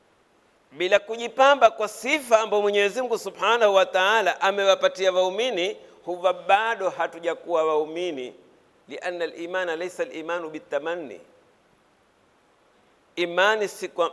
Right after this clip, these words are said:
mtu kutamani, bal imani ni kwa kujipamba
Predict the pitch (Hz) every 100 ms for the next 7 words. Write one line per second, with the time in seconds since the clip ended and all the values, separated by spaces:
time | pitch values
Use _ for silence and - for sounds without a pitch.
0 | - 208 220 - - 175 - 165 165 180
1 | 214 170 104 - _ _ _ _ _ _
2 | 151 185 180 202 202 208 254 247 208 208
3 | 190 185 196 196 - 240 262 160 123